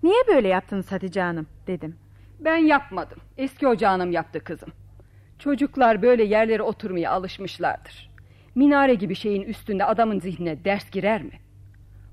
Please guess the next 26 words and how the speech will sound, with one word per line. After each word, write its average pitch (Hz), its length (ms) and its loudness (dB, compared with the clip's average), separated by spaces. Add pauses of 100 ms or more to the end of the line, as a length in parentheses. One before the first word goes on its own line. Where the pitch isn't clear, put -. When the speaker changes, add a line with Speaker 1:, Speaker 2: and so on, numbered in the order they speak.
Speaker 2:
Hoca 190 280 0
hanım 190 200 0
müfettiş 185 480 -8
falan 165 320 -4
gelir 185 300 -6
diye 165 180 -6
büsbütün - 380 -10
atmaya 160 380 -6
da - 80 -8
korktu. - 460 -8 (580)
Çocuklar 202 460 0
mektebe 185 360 -4
geldikleri 185 580 -4
vakit 160 280 -8
evvela 202 420 -4
oraya 226 300 -2
oturturuz. - 560 -14 (260)
Sonra 175 360 -4
da 233 200 -4
ders 214 220 -2
okuyacakları 170 640 -8
zaman 202 320 -4
şuradaki 208 520 -6
hasırın 190 380 -8
üstüne 214 380 -6
indiririz. 165 500 -8